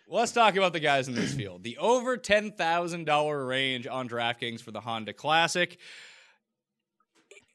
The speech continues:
Tommy Fleetwood's the most expensive guy with Brooks Koepka in this field. So Tommy is eleven six, Brooks is eleven two, then it's Fowler at ten eight, and then Woodland at ten three. So,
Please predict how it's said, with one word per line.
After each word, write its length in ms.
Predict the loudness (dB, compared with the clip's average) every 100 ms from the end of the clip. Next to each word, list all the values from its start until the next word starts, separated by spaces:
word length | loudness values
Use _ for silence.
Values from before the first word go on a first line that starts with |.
| -16 -14 -18 _
Tommy 240 | 2 2
Fleetwood's 320 | 2 -2 -4 0
the 80 |
most 160 | 0 0
expensive 360 | -2 -4 -4 -10
guy 240 | -12 -16 _
with 160 | 0 2
Brooks 220 | 2 2
Koepka 240 | 4 4 4
in 140 | 2
this 120 | 0
field. 280 | -6 -10 -10
So 80 | -4
Tommy 300 | 0 0 0
is 100 | -2
eleven 440 | 0 0 0 -6 -10
six, 440 | -8 0 0 0 -6
Brooks 380 | -6 -6 -6 -8
is 220 | -10 -10 _ _ _
eleven 460 | -6 -2 0 -2 -6 -4
two, 260 | -4 -2
then 140 | -4 -8
it's 120 | -6
Fowler 360 | 0 2 2
at 100 | -2
ten 240 | -6 -6 -2
eight, 280 | -2 -2 -8 _ -8
and 100 | -4
then 200 | -4 -4
Woodland 440 | -6 -6 -8 -10 -14
at 100 | -10
ten 220 | -10 -10
three. 360 | -12 -12 -12 -18 -20 _
So, 160 | 0